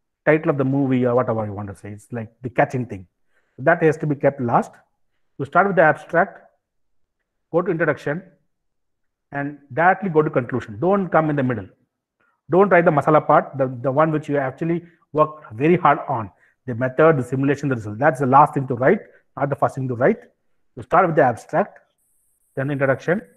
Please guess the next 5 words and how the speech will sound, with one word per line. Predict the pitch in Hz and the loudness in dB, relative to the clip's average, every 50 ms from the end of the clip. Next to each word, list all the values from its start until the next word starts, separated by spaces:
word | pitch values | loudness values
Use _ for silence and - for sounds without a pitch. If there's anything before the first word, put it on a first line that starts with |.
| _ _ _ _ _ _ _ | _ _ _ _ _ _ _
then | - 135 139 | -8 -6 -4
the | 160 175 | -2 -2
conclusion. | 151 135 123 - 120 123 110 - 160 196 247 - - - _ _ _ _ _ _ _ _ _ _ _ _ _ _ _ _ _ _ _ _ _ _ | -2 -4 -2 -4 -4 -6 -2 -2 -2 -2 -2 -4 -10 -20 _ _ _ _ _ _ _ _ _ _ _ _ _ _ _ _ _ _ _ _ _ _
This | 165 180 185 180 - - _ - | 0 0 0 0 -6 -18 _ -6
is | 160 160 165 - - | -4 -4 -4 -4 -8